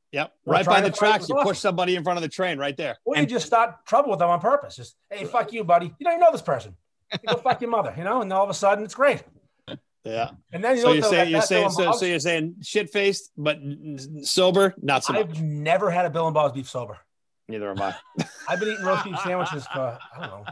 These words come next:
Speaker 2: thirty, fucking thirty-five years, thirty years, never had one sober. I can't even imagine going in there. Like, the
Speaker 3: That's
Speaker 2: light of day.
Speaker 3: Taco Bell. I've never had Taco Bell sober. Why would I do
Speaker 1: Nobody
Speaker 3: that? That's
Speaker 1: has.
Speaker 3: insane.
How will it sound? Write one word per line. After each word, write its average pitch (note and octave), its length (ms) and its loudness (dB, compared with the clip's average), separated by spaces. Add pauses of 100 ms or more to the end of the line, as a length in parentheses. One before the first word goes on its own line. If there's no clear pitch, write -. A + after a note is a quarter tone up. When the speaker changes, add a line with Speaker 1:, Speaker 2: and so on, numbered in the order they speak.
Speaker 2:
thirty, C3 360 -10
fucking - 320 -20
thirty-five D3 440 -4
years, D#3 180 -8
thirty D3+ 240 -4
years, E3 240 -10
never D3+ 180 -2
had D3+ 120 0
one C#3 80 -8
sober. A2 320 -8 (840)
I - 60 -10
can't A3+ 100 -8
even G#3 140 0
imagine F3 260 0
going D#3+ 160 0
in D#3+ 80 -4
there. G2 160 -16 (520)
Like, E3+ 180 -4
the D#3+ 80 -2
Speaker 3:
That's F#3 80 6
Speaker 2:
light G3+ 160 2
of F3+ 120 -4
day. D3+ 180 4 (240)
Speaker 3:
Taco A#3 300 6
Bell. A2 220 4
I've C#3+ 140 2
never G#3 180 4
had A#2+ 160 0
Taco A2 320 0
Bell F#2+ 220 -2
sober. A2+ 500 0
Why D3 160 2
would F3 100 4
I F3+ 60 6
do E3+ 60 6
Speaker 1:
Nobody D3 340 4
Speaker 3:
that? - 60 -6
That's A#2+ 440 0
Speaker 1:
has. - 0 -
Speaker 3:
insane. A2+ 280 2